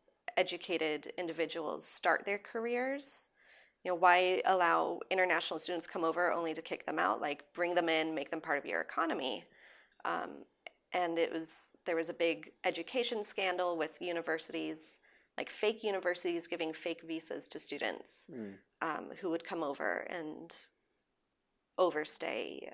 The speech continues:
Speaker 1: and, um, all of this kind of ties into xenophobia and nationalism, and ultimately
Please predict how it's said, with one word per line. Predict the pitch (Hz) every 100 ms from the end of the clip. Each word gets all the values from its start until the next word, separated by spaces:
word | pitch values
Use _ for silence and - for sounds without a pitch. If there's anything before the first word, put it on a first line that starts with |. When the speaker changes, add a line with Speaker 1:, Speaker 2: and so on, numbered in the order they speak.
| -
Speaker 1:
and, | - - 90 - _ - - - _ -
um, | 160 165 - _ _
all | 185 185
of | 175
this | 156 -
kind | 180 156
of | - - - - _ _ _ _ _ _ _ - -
ties | - 185 160
into | 165 156 160 - 156 - - - - _ _ _ _ -
xenophobia | 208 196 247 196 156 151 - 160
and | 175
nationalism, | 175 175 202 - - - - 73 69 -
and | - - - 62 - _ -
ultimately | 165 160 170 104 175 160 156